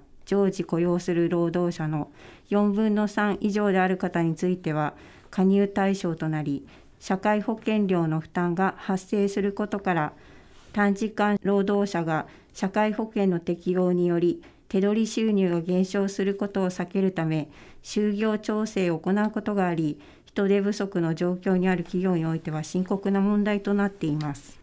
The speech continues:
えー、厚生労働省では、年収の壁対策として、労働者が年収の壁を意識せずに働くことができるように、労働者を新たに社会保険に加入させるとともに、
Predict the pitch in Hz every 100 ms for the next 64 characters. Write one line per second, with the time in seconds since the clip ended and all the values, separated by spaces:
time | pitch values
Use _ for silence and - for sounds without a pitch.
0 | - 185 180 175 - 240 247 262 254 254
1 | 262 247 254 247 214 180 170 160 151 -
2 | - 202 208 214 240 226 220 220 208 202
3 | 214 208 190 165 - 156 151 160 151 -
4 | - - - - 226 240 247 247 240 185
5 | 165 160 - 180 190 196 214 208 208 202
6 | 190 190 190 202 - - 196 190 175 165
7 | 151 160 180 196 202 - 220 214 208 180
8 | 175 170 208 196 180 165 151 147 - -
9 | - - - 202 220 226 240 240 233 180
10 | 165 - 208 220 220 175 170 170 196 196
11 | 196 220 214 196 170 156 - 180 180 185
12 | 185 185 180 185 170 160 151 151 151 -